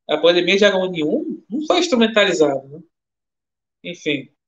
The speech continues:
para derrubar Nine, essas coisas assim, nada disso. Ah, teve a crise lá de dois mil e oito, que não afetou o Brasil e tal, afetou mais os americanos, sabe? Começou lá, enfim. Ah, então, uma,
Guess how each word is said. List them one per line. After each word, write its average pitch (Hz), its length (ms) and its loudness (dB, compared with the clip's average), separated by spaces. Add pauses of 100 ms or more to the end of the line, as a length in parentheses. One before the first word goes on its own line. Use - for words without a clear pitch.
(400)
para 151 160 4
derrubar 156 400 4
Nine, 151 280 0
essas - 160 -8
coisas 160 220 0
assim, 220 100 -6
nada 269 260 -8
disso. 175 380 -8 (1120)
Ah, - 100 0
teve 233 200 4
a 233 140 2
crise 208 280 4
lá 185 100 4
de 185 60 -2
dois 175 140 0
mil 180 100 -8
e 170 60 0
oito, 156 560 6 (640)
que 156 260 -4
não 160 80 -4
afetou 165 360 0
o - 20 -2
Brasil 160 500 4
e - 60 -12
tal, 180 360 0
afetou - 280 -4
mais 196 240 2
os 185 60 0
americanos, 170 540 -2
sabe? 190 220 -6 (1120)
Começou 160 400 2
lá, 190 420 4
enfim. 160 500 -4 (1300)
Ah, 262 200 6
então, 247 460 6
uma, 156 640 2